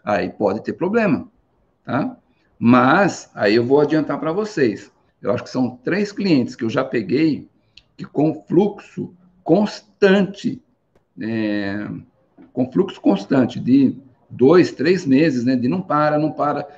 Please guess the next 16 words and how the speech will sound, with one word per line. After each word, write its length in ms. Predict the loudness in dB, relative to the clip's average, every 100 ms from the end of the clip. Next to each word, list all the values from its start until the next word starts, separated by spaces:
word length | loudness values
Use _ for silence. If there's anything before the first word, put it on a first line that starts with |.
| _
fez 400 | -2 2 2 2
N 280 | 2 2 0
coisas, 540 | -2 0 2 2 0
tomou 540 | -6 -4 2 4 6 4
N, 260 | 2 -2 -8 _ _ _ _ _ _ _
enfim, 420 | -6 -4 -4 -6 -6
fez 240 | -2 0 0
de 80 |
tudo 200 | -2 -2
mais 180 | 0 -2
um 40 | -4
pouco. 360 | -6 -8 -10 _ _ _ _ _ _ _ _ _ _ _
Soube 300 | 4 6 6
do 80 | 4
nosso 220 | 4 2
trabalho 540 | -2 2 2 2 -2